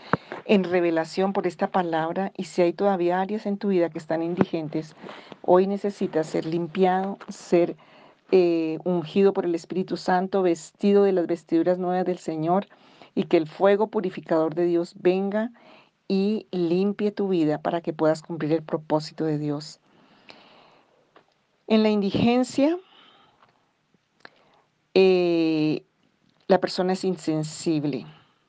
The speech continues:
La sensibilidad que Dios te dio,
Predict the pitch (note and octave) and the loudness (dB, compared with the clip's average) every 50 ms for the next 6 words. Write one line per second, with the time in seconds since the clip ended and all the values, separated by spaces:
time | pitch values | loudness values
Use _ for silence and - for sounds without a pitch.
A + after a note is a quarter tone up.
0 | _ _ _ _ _ _ _ _ _ _ _ _ _ _ _ _ _ _ _ _ | _ _ _ _ _ _ _ _ _ _ _ _ _ _ _ _ _ _ _ _
1 | _ _ _ _ - G3 F#3+ F#3 - - G3 F#3 F3+ D#3+ - - F#3+ F3 E3 D#3 | _ _ _ _ 2 4 4 4 2 0 -2 -2 -2 -4 -4 -4 -2 -2 0 0
2 | D#3 E3 D3+ F3 E3+ F#3 G3+ G3+ _ - G#3+ F#3 F#3 F3+ F3 F3+ - - F#3 F#3 | 0 2 4 4 4 4 2 -2 _ 0 0 2 2 2 0 0 -2 -2 0 0
3 | F3+ F#3 F#3+ G3 G#3+ A#3 | 2 2 0 0 0 -2